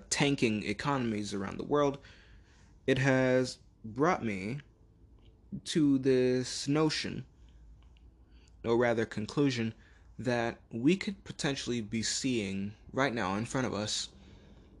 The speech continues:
uh, mid-century powers, powers that are gonna, uh, how should I put this? So basically, because countries are getting weaker due to demographics, and they're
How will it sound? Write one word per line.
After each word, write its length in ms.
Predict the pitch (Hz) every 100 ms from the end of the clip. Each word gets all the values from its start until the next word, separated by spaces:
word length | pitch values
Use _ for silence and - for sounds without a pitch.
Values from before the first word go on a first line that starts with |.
| - -
uh, 500 | 123 123 123 123 123
mid-century 1000 | 123 127 180 165 - - 147 147 - 127
powers, 560 | - 104 117 - - -
powers 360 | - 139 135 127
that 140 | 123
are 60 | 120
gonna, 280 | 117 107 - - - - - - - -
uh, 460 | 82 87 87 85 98 - - - - - - -
how 100 | -
should 140 | 117 98
I 40 |
put 140 | - -
this? 160 | - - - - -
So 240 | - 185
basically, 680 | 156 165 180 190 - 113 117
because 520 | 95 120 - 160 147
countries 600 | - 139 131 - 110 107
are 360 | - 104 104 107 101 - -
getting 500 | 113 113 107 104 107
weaker 320 | 120 156 143 123
due 160 | 120
to 100 | 107
demographics, 680 | 104 104 82 95 135 135 - - - - - - - - - - - - - _ - -
and 400 | 117 113 110 110 -
they're 760 | 117 117 104 98 92 95 95